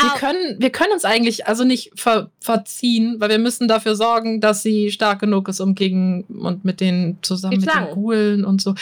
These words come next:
Speaker 1: Ja, wobei ihre Ghule werden, ihre Schlangen werden die Leute dann einfach, wenn sie sie, ähm, erwischt haben, in den Sarkophag
Speaker 2: Au.
Speaker 1: stopfen und sie an sie versnacken. Doch,
Speaker 3: Ja.
Speaker 1: doch,
Speaker 2: Das
Speaker 1: funktioniert.
Speaker 2: hab ich nämlich auch gedacht.
Speaker 1: Ja.
Speaker 2: Das,
Speaker 1: Ja, das machen
Speaker 2: sie
Speaker 1: wir.
Speaker 2: hat
Speaker 1: Da bin ich für.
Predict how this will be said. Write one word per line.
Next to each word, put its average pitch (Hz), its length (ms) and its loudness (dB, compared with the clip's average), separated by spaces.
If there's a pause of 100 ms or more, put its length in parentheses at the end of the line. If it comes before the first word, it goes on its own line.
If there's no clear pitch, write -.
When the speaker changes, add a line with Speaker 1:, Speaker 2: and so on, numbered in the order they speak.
(140)
Speaker 1:
Ja, 262 160 0
wobei 302 220 2
ihre 262 260 0
Ghule 226 340 2
werden, 330 400 0
ihre 247 200 2
Schlangen 220 420 2
werden 302 220 0
die 302 100 0
Leute 269 320 2
dann 285 140 2
einfach, 254 340 0
wenn 254 140 4
sie 233 100 -2
sie, 233 280 2
ähm, 214 280 2
erwischt 196 400 0
haben, 277 340 2
in 214 160 2
den 208 120 4
Sarkophag 190 500 0
Speaker 2:
Au. 208 40 -6
Speaker 1:
stopfen 233 340 -4
und 294 100 -2
sie 285 160 -2
an 277 140 0
sie 285 100 0
versnacken. 262 640 0 (140)
Doch, 247 260 0
Speaker 3:
Ja. 294 160 -6
Speaker 1:
doch, 240 160 2
Speaker 2:
Das 302 120 0
Speaker 1:
funktioniert. 220 420 0
Speaker 2:
hab 339 80 0
ich 359 100 -8
nämlich 370 240 -10 (100)
auch 349 160 0
gedacht. 208 640 -2 (160)
Speaker 1:
Ja. 208 300 0 (240)
Speaker 2:
Das, 262 140 2
Speaker 1:
Ja, 415 60 0
das 415 140 0
machen 370 200 0
Speaker 2:
sie 262 120 2
Speaker 1:
wir. 320 40 2
Speaker 2:
hat 196 140 -2 (760)
Speaker 1:
Da 269 80 2
bin 277 180 2 (140)
ich 269 100 -2
für. 196 320 0